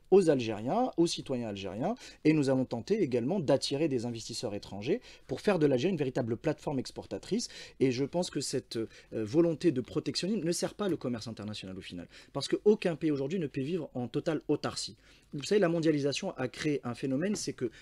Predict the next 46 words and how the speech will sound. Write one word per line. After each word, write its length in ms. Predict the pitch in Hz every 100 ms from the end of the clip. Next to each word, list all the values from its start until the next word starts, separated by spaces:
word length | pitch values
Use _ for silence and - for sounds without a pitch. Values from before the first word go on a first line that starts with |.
| - - -
toutes 200 | 269 -
les 180 | 160 151
économies 380 | 151 156 196
sont 160 | - 131 -
interconnectées 880 | 151 156 - 147 127 123 185 160 131
et 60 | -
interdépendantes. 760 | 143 143 123 120 113 98 95 - - - - -
Aucun 320 | 254 214 180
pays 220 | 170 156
au 40 |
monde 200 | 135 196
n'est 120 | 170 139
capable 360 | 139 - 165
de 60 | 127
produire 460 | - 147 131 147 - -
de 180 | 117 -
A 100 | 175
jusqu'à 260 | 151 - 123
Z 180 | 170 131 -
l'ensemble 360 | 123 127 156 131
des 60 |
produits 260 | 127 127 139
que 80 | 131
nous 60 |
consommons. 400 | - 120 101 92 -
Aucun, 260 | 180 - - -
y 60 |
compris 300 | 165 160 -
la 100 | 156
Chine. 240 | 127 92 82 - - - -
Il 40 |
y 20 |
a 60 | 113
toujours 420 | - 131 165 208 - -
des 160 | 110 120
composantes, 500 | 156 147 131 165 196
ce 40 |
qu'on 120 | 151
appelle 200 | 123 123
des 200 | 110 101
inputs, 380 | 110 - 202 - - - -
qui 120 | 120
sont, 320 | - 180 170 -
euh, 340 | 135 120 113 -
importés 460 | 139 131 123 175
d'ailleurs. 340 | 156 117 104